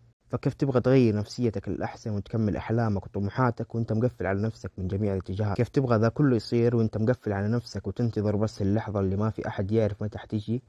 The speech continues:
وربي ياخذ أمانته وتصير على قولتهم لا دنيا ولا آخرة؟ لذلك لا تخلي أي حاجة توقفك مهما كان يزعل، مهما كان يجرح. ما أقول لك لا تزعل،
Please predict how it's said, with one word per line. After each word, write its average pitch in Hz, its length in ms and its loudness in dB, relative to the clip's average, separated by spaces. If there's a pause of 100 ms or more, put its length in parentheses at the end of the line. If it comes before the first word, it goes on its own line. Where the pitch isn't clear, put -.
وربي 110 300 2
ياخذ 110 280 0
أمانته 107 520 0
وتصير 120 300 0
على 101 180 2
قولتهم 104 520 0
لا 101 100 2
دنيا 110 260 2
ولا 98 320 -2
آخرة؟ - 360 -12 (180)
لذلك 131 400 4
لا 135 60 2
تخلي 117 340 2
أي 117 140 2
حاجة 104 260 0
توقفك 101 520 -6
مهما 117 220 0
كان 101 200 -2
يزعل، 95 460 0
مهما 107 240 0
كان 104 160 -4
يجرح. 101 480 -2
ما 175 120 -2
أقول 135 220 4
لك 110 140 0
لا 107 80 -2
تزعل، 107 400 -2